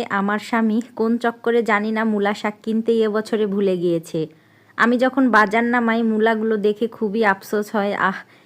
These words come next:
এত সুন্দর মূলার যদি শাক থাকতো একটু খেতে পারতাম। আজ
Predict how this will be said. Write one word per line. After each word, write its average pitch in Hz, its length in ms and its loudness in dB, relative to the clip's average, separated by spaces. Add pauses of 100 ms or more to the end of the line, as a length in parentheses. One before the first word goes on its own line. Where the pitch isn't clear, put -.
(160)
এত 226 220 -6
সুন্দর 247 360 2
মূলার 226 340 2
যদি 220 220 -2
শাক 202 280 0 (120)
থাকতো 220 340 -4
একটু 214 240 -2
খেতে 202 300 -4
পারতাম। 185 440 -2 (840)
আজ 220 240 4